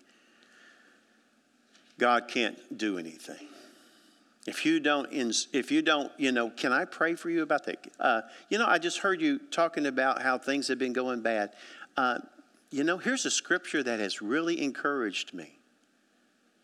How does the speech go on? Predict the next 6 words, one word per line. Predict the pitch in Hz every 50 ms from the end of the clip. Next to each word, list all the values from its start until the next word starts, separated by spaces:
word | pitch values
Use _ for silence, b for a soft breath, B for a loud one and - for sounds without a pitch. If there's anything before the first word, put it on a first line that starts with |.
| b b b b b -
I'm | 123 143
gonna | 151 139
share | 123 - 147 131
it | 113 -
with | 90 85 - -
you." | - - - _ _ _ _ _ _ _ _ _ _ _ _ _ _ _ _ _ _ _ _ _ _ _ _ _ _ _ _ _ _ _ _ _ _ _ - -